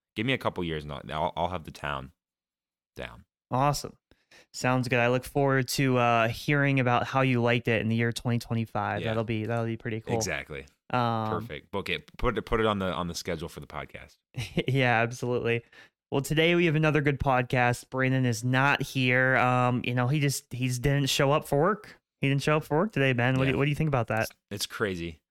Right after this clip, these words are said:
Speaker 1: It's crazy. I mean, again, this dude, he, he throws stones while he lives in a glass house. This dude's always getting on me about slacking and never being on the podcast. And,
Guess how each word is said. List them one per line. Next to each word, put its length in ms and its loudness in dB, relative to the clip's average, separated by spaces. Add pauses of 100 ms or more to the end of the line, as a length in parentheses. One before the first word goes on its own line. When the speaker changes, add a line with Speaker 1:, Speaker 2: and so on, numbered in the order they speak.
(140)
Speaker 1:
It's 160 -2
crazy. 400 4
I 40 2
mean, 160 2
again, 320 0
this 180 -2
dude, 320 0 (200)
he, 200 -2
he 120 -2
throws 320 0
stones 280 0
while 100 4
he 80 0
lives 220 0
in 80 -4
a 40 -2
glass 300 2
house. 260 0
This 120 -10
dude's 240 -4
always 520 2 (460)
getting 220 -2
on 180 -2
me 140 -2
about 200 -4
slacking 480 -2
and 80 -6
never 140 -4
being 160 -6
on 60 -6
the 60 -8
podcast. 640 -2
And, 200 -10